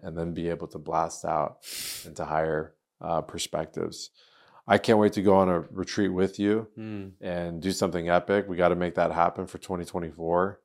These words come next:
Speaker 1: So if you're listening to this, keep, keep your
Speaker 2: <laughs>
Speaker 1: eye out. Uh, we, we're thinking about doing a Sasquatch retreat. Maybe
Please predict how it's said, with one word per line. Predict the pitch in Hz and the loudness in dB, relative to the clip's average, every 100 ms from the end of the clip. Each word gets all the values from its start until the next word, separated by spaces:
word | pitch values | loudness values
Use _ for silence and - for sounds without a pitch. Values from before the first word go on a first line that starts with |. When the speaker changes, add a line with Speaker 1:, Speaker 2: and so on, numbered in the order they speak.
| _ | _
Speaker 1:
So | - | -10
if | 87 | -4
you're | 90 | 0
listening | 90 87 95 90 | 0 0 -2 -2
to | 90 | 2
this, | 90 92 - - - | 2 2 -2 -6 -4
keep, | 101 - - - | -6 -8 -12 -8
keep | 90 | 4
your | 139 | 4
Speaker 2:
<laughs> | |
Speaker 1:
eye | 85 | 6
out. | 87 92 - - - - - _ _ - | 4 4 4 -6 -20 -20 -20 _ _ -4
Uh, | 87 | -2
we, | 85 92 | -2 0
we're | 95 90 | 2 2
thinking | 107 101 | 4 4
about | 98 | 4
doing | 95 92 | 4 2
a | 82 | 2
Sasquatch | - 90 - 92 85 - | 4 4 4 0 -2 -4
retreat. | - 95 95 95 | -8 -2 -2 -2
Maybe | 90 95 | 0 0